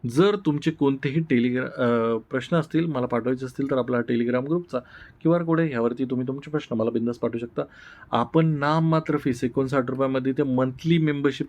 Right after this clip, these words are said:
चालू केलेली आहे. यामध्ये एका महिन्यामध्ये तुमचं बेनिफिट बघा, अनलिमिटेड टाइम कोणीच तुम्हाला वॉच टाइम देत नाही. तुम्ही किती वेळेस बघा, किती डिव्हाइसेसमधून बघा, ठीक आहे, हा पहिला बेनिफिट. दुसरा म्हणजे एका महिन्यामध्ये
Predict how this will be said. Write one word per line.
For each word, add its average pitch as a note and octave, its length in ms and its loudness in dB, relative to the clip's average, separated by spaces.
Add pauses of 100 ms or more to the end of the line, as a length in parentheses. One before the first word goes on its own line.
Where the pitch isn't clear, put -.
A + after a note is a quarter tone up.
चालू C3 220 4
केलेली C3 320 0
आहे. C3 360 0 (420)
यामध्ये D#3 760 2
एका C#3+ 280 2
महिन्यामध्ये C3+ 680 0 (200)
तुमचं B2+ 320 0
बेनिफिट C3 300 0
बघा, A#2+ 260 0 (480)
अनलिमिटेड F#3+ 720 2
टाइम F3 260 2
कोणीच E3+ 400 4
तुम्हाला D3+ 240 2
वॉच C#3 340 2
टाइम C#3+ 200 0
देत B2+ 200 2
नाही. A#2+ 160 0 (140)
तुम्ही C3+ 160 -4
किती C#3 240 0
वेळेस C#3+ 240 4
बघा, B2+ 260 -4 (260)
किती E3+ 280 2
डिव्हाइसेसमधून C#3+ 680 2
बघा, A#2 180 0 (340)
ठीक C#3 120 -2
आहे, A2+ 100 0 (340)
हा D3 120 4
पहिला D3 300 2
बेनिफिट. C3+ 340 -2 (380)
दुसरा E3+ 300 4
म्हणजे F3+ 380 0
एका F#3+ 420 2
महिन्यामध्ये E3+ 560 4